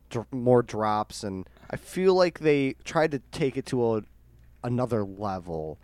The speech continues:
in terms of changing it up a bit. But the formula, yeah, it was, it was still the same in that regard.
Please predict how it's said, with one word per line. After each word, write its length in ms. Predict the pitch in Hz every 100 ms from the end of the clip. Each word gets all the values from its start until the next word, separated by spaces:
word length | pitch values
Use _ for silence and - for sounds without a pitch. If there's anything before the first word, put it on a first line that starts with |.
| - -
in 120 | 113
terms 320 | - 117 104 101
of 80 |
changing 400 | - 123 104 98
it 40 | 92
up 120 | 90
a 60 | 110
bit. 260 | 123 131 -
But 120 | 139
the 60 | 123
formula, 480 | - 160 156 131 117
yeah, 260 | 107 95
it 80 | 95
was, 220 | 131 - - - -
it 60 |
was 80 | 147
still 260 | - - 190
the 120 | 165
same 680 | - - - 117 107 98 98 - - 113
in 160 | 104
that 260 | 92 90 -
regard. 680 | 78 - 58 60 50 -